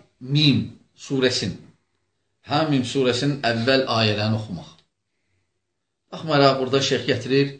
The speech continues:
lakin hədis zəif olsa, lakin qeyd edilir bəzi alimlər. Hə Mim surəsinin əvvəl ayələrini oxumaq. O da şeytandan qorunmaq üçün ən güclü silahlardan biridir mömin üçün.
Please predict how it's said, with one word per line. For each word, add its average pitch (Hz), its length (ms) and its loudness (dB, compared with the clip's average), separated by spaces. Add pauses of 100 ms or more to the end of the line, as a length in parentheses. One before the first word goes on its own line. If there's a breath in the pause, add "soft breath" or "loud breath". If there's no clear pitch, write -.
(420)
lakin 135 300 -4
hədis 123 260 0
zəif 123 240 2
olsa, 123 240 -4
lakin 135 320 0
qeyd 135 220 6
edilir 123 220 2
bəzi 98 260 0
alimlər. 76 320 -10 (640)
Hə 131 80 0 (100)
Mim 147 160 2
surəsinin 127 640 -2
əvvəl 131 340 0
ayələrini 107 480 0
oxumaq. 87 320 -12
O 127 160 -8
da 123 80 4 (840)
şeytandan 117 480 -2
qorunmaq 113 400 0
üçün 120 260 -6
ən 120 320 -4
güclü 110 260 -6
silahlardan 107 600 -2
biridir 104 260 -4
mömin 107 240 -2
üçün. 113 300 -6